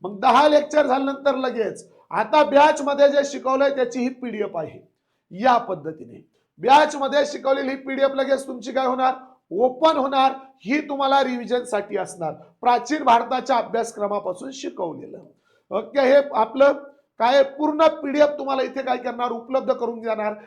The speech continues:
एकशे चौऱ्याऐंशी पेज फक्त प्राचीन भारताच्या इतिहासाचे आहे. बघा, या पद्धतीने प्रा-, इतिहासाचे घटक,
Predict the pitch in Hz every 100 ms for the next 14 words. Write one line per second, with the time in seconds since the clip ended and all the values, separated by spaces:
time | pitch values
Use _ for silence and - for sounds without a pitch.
0 | - 240 247 294 285 269 262 277 285 277
1 | 285 - 254 - - _ - 220 - 302
2 | - 247 240 285 277 214 214 220 220 233
3 | - 196 185 202 - 254 185 135 - 147
4 | 147 - _ _ _ _ - 202 277 285
5 | 254 220 226 214 196 196 _ _ 240 240
6 | - 247 220 247 220 240 247 208 214 214
7 | 190